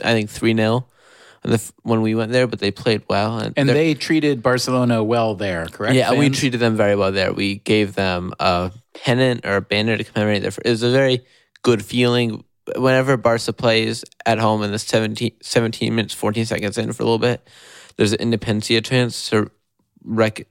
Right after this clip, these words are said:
Speaker 1: to commemorate seventeen fourteen, the year in which Catalunya lost its independence, I believe.
Speaker 2: Mm-hmm.
Speaker 1: And it was even louder than usual this time with both sets of fans joining in.
Speaker 2: Do, do the Girona fans do the same thing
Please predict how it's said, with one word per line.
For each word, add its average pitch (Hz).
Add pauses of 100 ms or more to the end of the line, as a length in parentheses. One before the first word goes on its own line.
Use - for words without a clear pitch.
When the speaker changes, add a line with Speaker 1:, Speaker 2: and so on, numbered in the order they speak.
Speaker 1:
to 104 (360)
commemorate 113
seventeen 107
fourteen, 107
the 101
year 101 (100)
in 107
which 104
Catalunya 104
lost 101
its 101
independence, 101
I 117
believe. 131 (160)
Speaker 2:
Mm-hmm. 101
Speaker 1:
And 120
it 117
was 113
even 107
louder 101
than 98
usual 98
this 95
time 98
with 95
both 98
sets -
of -
fans 95
joining 95
in. 120
Speaker 2:
Do, 123
do 127
the 117
Girona 117
fans 147
do 151
the 127
same 123
thing 190